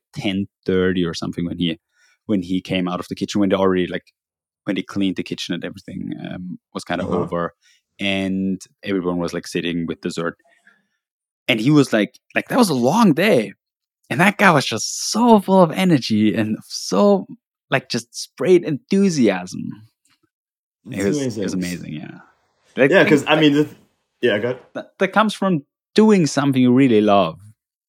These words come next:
Speaker 1: over so many years and just still loving it. Just having spent so much time doing something that makes you happy.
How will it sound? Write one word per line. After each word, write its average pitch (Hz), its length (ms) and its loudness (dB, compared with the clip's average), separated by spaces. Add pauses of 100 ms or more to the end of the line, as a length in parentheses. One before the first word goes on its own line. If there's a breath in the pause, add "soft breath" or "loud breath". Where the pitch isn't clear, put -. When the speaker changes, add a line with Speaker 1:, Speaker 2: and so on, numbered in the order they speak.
(240)
Speaker 1:
over 127 260 8
so 127 200 4
many 120 180 6
years 101 500 4
and 107 140 -4
just - 260 -4
still 117 380 0
loving 90 500 0
it. - 140 -18 (540)
Just 110 160 -4 (640)
having 127 340 4
spent 127 380 0
so 123 240 2
much 151 240 2
time 120 440 -4
doing 113 220 2
something 113 320 -2
that 104 100 -6
makes 98 220 -2
you 90 80 0
happy. - 540 -2